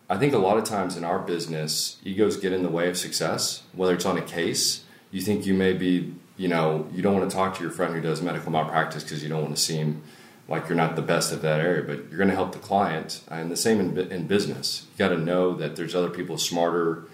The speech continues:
that have more experience that you have that you can take from. And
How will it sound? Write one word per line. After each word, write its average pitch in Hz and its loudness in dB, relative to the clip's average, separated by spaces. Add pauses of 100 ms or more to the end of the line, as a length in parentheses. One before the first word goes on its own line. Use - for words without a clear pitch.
(160)
that 82 -4
have 85 2
more 80 0
experience 107 2
that 78 -6
you 78 -2
have 76 -4
that 78 -10
you 90 -8
can 78 -8
take 98 -2
from. 78 -2 (540)
And 82 -2